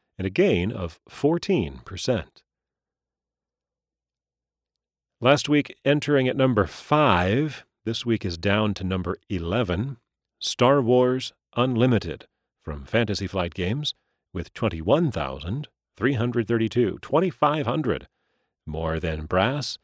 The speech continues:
and a decline of thirty-two percent.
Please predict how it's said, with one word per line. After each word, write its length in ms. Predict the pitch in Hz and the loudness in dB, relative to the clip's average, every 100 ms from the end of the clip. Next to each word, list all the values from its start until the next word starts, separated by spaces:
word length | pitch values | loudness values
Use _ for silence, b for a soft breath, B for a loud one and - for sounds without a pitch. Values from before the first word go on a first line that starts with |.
| _ _ _ | _ _ _
and 80 | 92 | -12
a 60 | 78 | -12
decline 520 | - - 135 90 87 | -6 2 4 4 2
of 200 | 85 - - | -2 -6 -8
thirty-two 760 | - 135 131 120 - 117 73 - | 0 0 0 -2 2 2 0 -10
percent. 580 | 78 - 85 64 _ | -10 -6 -6 -6 _